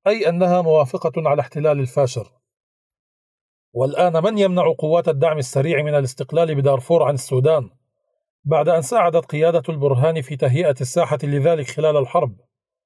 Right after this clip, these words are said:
وهل يدرك بأن الحرب التي أشعلها عميلا أمريكا بين أنفسهم منذ بداية ألفين وثلاثة وعشرين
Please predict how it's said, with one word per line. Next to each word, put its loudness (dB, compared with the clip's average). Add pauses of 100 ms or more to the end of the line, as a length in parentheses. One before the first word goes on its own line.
(500)
وهل 2
يدرك 2
بأن 0
الحرب 0
التي 0
أشعلها 0
عميلا 0
أمريكا 0
بين 0
أنفسهم -2
منذ 0
بداية 2
ألفين -2
وثلاثة 0
وعشرين -2